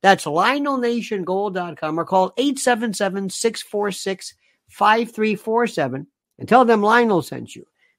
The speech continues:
The only gold company I trust. Now remember, there's always a risk of investment, and there's no guarantee of any kind. Okay, my friends,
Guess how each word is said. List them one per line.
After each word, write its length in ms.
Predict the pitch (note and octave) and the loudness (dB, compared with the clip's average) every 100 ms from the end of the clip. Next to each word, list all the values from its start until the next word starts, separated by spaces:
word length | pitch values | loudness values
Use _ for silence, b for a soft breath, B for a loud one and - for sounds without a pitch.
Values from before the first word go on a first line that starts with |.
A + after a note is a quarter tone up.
| B2+ | -2
The 280 | E3+ F#3 - | 0 0 0
only 580 | B3 C#4+ D4+ D4 D4+ C#4+ | 0 0 -2 -4 -4 -4
gold 560 | A3+ B3 A#3+ B3 A#3 G3 | -2 0 0 -2 -6 -6
company 460 | A3+ C4+ G3+ F#3+ | -8 -6 -6 -4
I 180 | F3 E3+ | -4 -8
trust. 420 | - - - - _ _ - | -12 -18 -20 -20 _ _ -8
Now 60 | |
remember, 500 | C#3 G3 C4 F#3+ F3+ _ _ _ _ _ _ | -2 2 2 0 -4 _ _ _ _ _ _
there's 140 | A2+ | -10
always 280 | C3+ F3+ A3 | -4 0 0
a 60 | G#3 | 2
risk 300 | A3+ A3+ - | 0 0 -4
of 140 | G3+ | -2
investment, 600 | A3 G#3 B3+ B3+ F3+ F#3 - _ _ _ _ | -2 0 0 0 -4 -4 -8 _ _ _ _
and 120 | D3 | -4
there's 140 | C#3+ B2+ | -2 0
no 200 | F#3 G3 | 0 2
guarantee 720 | F#3 F#3 G#3 F#3+ C#3+ C3 C3+ _ _ _ - | 0 0 -2 -2 -2 -4 -10 _ _ _ -14
of 180 | C3 | -8
any 180 | C3 C3 | -4 -4
kind. 320 | B2+ - - _ _ _ _ _ _ _ _ _ _ _ _ _ _ _ _ _ _ _ - | -6 -14 -20 _ _ _ _ _ _ _ _ _ _ _ _ _ _ _ _ _ _ _ 4
Okay, 200 | A#3+ A#3+ | 8 10
my 180 | B3+ A#3+ | 10 8
friends, 500 | G#3+ A#3 A#3 A#3+ F#3+ | 8 6 6 2 -2